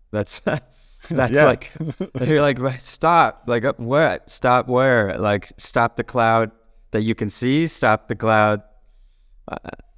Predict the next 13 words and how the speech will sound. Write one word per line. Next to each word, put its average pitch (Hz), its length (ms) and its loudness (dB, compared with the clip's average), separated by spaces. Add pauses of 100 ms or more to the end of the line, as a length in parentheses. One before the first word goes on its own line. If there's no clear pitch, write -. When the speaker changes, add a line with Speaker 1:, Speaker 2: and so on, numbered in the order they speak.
(160)
Speaker 1:
that 90 160 -4
you 87 80 -6
can't 151 260 -2
see. 165 640 0
Like, 90 140 -6
where 117 260 0
do 120 60 -2
you 113 80 -2
stop 117 400 0
it? 85 160 -4
What's 104 260 -4
stopping? 92 640 0 (320)
Um, 85 320 -4